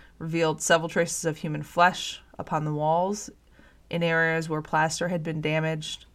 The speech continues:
leading investigators that, to speculate that Stephen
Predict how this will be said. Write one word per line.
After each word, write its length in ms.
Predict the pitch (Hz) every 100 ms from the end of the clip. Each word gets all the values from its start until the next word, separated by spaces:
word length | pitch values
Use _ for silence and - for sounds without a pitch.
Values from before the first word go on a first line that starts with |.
| - - - - - -
leading 240 | 175 208
investigators 880 | 202 170 170 170 170 160 165 160 156
that, 340 | 156 147 -
to 80 | -
speculate 680 | 160 139 151 170 160 156 - - - - _
that 440 | 160 151 143 - -
Stephen 540 | - - 170 165 160